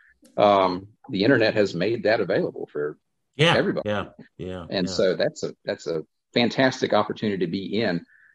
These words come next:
Speaker 1: It's a very democratic kind of way of doing things because everybody has a voice in it. And,
Speaker 2: Mm-hmm.
Speaker 1: uh, so it's a little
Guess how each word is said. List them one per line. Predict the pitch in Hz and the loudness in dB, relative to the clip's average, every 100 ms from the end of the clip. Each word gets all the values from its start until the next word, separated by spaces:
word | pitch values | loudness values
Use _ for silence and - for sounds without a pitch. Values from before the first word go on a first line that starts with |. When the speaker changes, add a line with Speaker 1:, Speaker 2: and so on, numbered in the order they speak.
| _ _ | _ _
Speaker 1:
It's | - 104 | -4 -2
a | |
very | 87 117 110 87 | 2 2 0 -2
democratic | 104 92 - 127 131 101 - - | -6 -6 0 2 4 2 -2 -16
kind | - 101 92 | -8 -2 -2
of | |
way | 87 90 | 2 2
of | 85 | 0
doing | 82 90 82 | 0 -2 -2
things | 82 87 - | -6 -8 -8
because | 82 87 82 | -4 -2 0
everybody | 90 87 85 82 | 2 2 2 2
has | 90 | -2
a | - - | -4 0
voice | 113 104 - | 2 2 -2
in | 71 | -8
it. | 76 90 - _ _ _ | -8 -10 -14 _ _ _
And, | - 87 82 78 78 | 2 2 2 0 2
Speaker 2:
Mm-hmm. | 78 76 73 - _ - | 2 2 -2 -8 _ -14
Speaker 1:
uh, | - | -8
so | - - | -4 -2
it's | 101 - | -2 -4
a | 101 | -2
little | 95 98 | 2 2